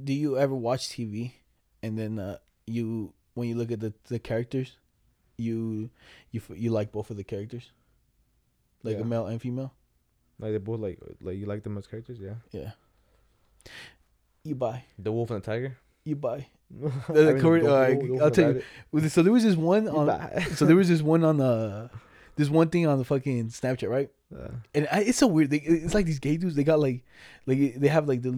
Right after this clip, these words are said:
Speaker 1: know when we go to Discover?
Speaker 2: Yeah.
Speaker 1: So I slide over and it just <laughs> has all the stuff. And they had this gay one. And I clicked it. And it says,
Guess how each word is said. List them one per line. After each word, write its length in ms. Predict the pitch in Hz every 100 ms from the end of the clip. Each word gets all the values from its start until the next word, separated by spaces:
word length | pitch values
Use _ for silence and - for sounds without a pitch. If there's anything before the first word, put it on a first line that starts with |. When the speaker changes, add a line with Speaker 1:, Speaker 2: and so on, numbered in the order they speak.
| 120
Speaker 1:
know 80 | 151
when 60 | 151
we 60 | 139
go 60 |
to 60 | 139
Discover? 400 | - - 151 180 _ _ -
Speaker 2:
Yeah. 80 | - -
Speaker 1:
So 100 | 135 139
I 60 | 131
slide 260 | - 135
over 160 | 135 143
and 120 | 127
it 60 | 131
just 500 | 135 139 - - -
<laughs> 0 |
has 200 | 143 139
all 180 | 127 135
the 60 |
stuff. 280 | 127 156 156
And 100 | 127
they 40 | 127
had 100 | 127
this 120 | 113
gay 160 | 120 147
one. 140 | 165
And 100 | 113
I 40 | 131
clicked 340 | - 165 170
it. 160 | 214 180 _ - - - _
And 120 | 135
it 60 | 135
says, 340 | - 123 107